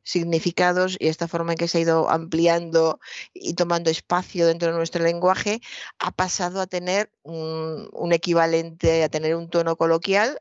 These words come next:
en muchísimos casos y significa fuerte, sin más, fuerte.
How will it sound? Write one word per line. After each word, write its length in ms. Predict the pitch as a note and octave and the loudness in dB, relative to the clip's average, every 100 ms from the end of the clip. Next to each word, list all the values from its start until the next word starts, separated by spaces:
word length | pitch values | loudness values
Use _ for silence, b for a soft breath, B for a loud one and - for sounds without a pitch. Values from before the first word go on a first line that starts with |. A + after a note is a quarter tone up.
| - | -8
en 120 | C3+ | -8
muchísimos 640 | C3+ C3 C#3+ D3 D3+ D3+ | -8 -4 -4 -2 -4 -4
casos 400 | A3+ A#3+ D4 C#4+ | -4 -4 -4 -6
y 40 | |
significa 460 | A3 F3+ E3 G3+ G#3 | -4 -4 -4 -2 -2
fuerte, 520 | - E3 D3 A#2 - - | 2 2 2 0 -4 -4
sin 260 | - - C#3+ | -8 -6 -4
más, 300 | C#3 C#3 C#3+ | -2 -2 -4
fuerte. 520 | - C#3 A#2 A#2+ F#3 | -4 -4 -4 -2 -4